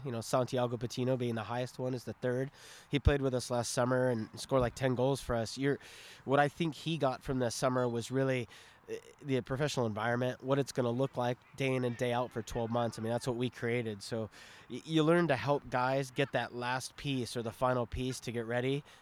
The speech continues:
Uh, but you're not making lemonade without lemons, so you have to have good players.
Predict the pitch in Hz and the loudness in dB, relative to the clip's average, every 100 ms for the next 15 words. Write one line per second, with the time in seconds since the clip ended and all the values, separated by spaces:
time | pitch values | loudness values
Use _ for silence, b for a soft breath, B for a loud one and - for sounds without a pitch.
0 | - 120 120 117 127 - 147 156 151 151 | -10 -4 -2 -2 -4 0 2 4 4 2
1 | 160 147 151 139 135 135 131 127 131 123 | 2 4 4 4 2 2 2 4 2 2
2 | 113 107 - 113 107 B B B 120 123 | 0 -2 -2 -2 -2 B B B 0 2
3 | 131 143 131 135 120 127 107 95 - | 2 2 2 0 0 0 0 -6 -12